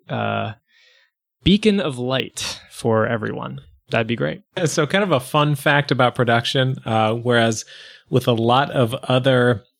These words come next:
Speaker 2: disciplines, there are only, like, two or three different levels to it, where you're, like, assistant animator, animator, supervising animator, you know, et cetera, or maybe head of animation, that's it.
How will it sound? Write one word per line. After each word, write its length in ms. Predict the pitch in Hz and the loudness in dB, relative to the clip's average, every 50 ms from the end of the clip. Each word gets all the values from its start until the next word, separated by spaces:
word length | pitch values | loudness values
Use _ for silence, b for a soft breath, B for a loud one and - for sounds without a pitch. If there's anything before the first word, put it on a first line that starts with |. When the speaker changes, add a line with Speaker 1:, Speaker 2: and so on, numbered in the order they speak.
| _ _ - | _ _ -2
Speaker 2:
disciplines, 760 | 147 143 - - 160 - - 156 147 147 147 151 156 147 | -2 0 2 0 -2 0 0 2 2 2 4 2 0 0
there 260 | - 160 139 127 120 123 | 2 2 4 4 4 4
are 100 | 123 117 | 2 2
only, 320 | 127 143 135 135 135 131 123 | 2 2 2 2 2 2 0
like, 320 | 113 113 107 104 - - _ | 0 -2 -2 -4 -6 -10 _
two 180 | - - 208 196 | -6 -2 0 2
or 80 | 175 151 | 2 2
three 260 | - - 151 156 156 | 2 0 2 2 2
different 460 | 143 143 131 - - 135 123 110 - - - | 2 2 0 2 0 0 0 0 -4 -8 -6
levels 640 | 135 117 110 117 117 120 127 143 151 151 143 - | -4 -2 0 2 2 2 4 2 2 2 0 -2
to 220 | - - 156 151 151 | 0 0 2 2 2
it, 180 | 156 151 - | 2 0 0
where 140 | 127 120 113 | 0 2 2
you're, 180 | 110 107 110 110 | 2 0 0 -2
like, 200 | 110 104 101 - | -2 -4 -4 -6
assistant 460 | 120 117 - 160 143 - - 139 - | -8 -2 0 0 0 2 0 0 0
animator, 560 | 127 123 123 127 127 123 123 123 123 113 - | 2 2 2 4 4 4 4 4 2 0 0
animator, 520 | 123 117 117 113 117 117 117 117 113 113 - | 0 0 0 2 2 2 2 2 2 2 0
supervising 560 | - - 123 120 104 117 113 110 110 117 113 | 0 0 -2 0 2 2 2 4 2 2 2
animator, 640 | 110 110 107 107 110 110 107 110 110 110 110 107 - _ | 2 2 2 0 0 0 0 2 2 0 0 -2 -4 _
you 120 | - 135 110 | -8 -6 -6
know, 120 | 98 101 | -6 -8
et 100 | 101 101 | -8 -6
cetera, 340 | - - 113 104 104 104 107 | -4 -4 -2 -2 -2 -2 -4
or 60 | 107 B B B B B - | -6 B B B B B -4
maybe 180 | 113 117 117 113 | -2 0 0 0
head 160 | 104 110 127 | 0 2 2
of 120 | 123 117 120 | 2 4 2
animation, 460 | 117 113 113 113 110 - - 107 110 | 2 2 2 0 -2 -2 -2 -4 -4
that's 220 | 117 113 - - | -4 -4 -2 -2
it. 220 | 127 113 107 - | -2 -2 -2 -4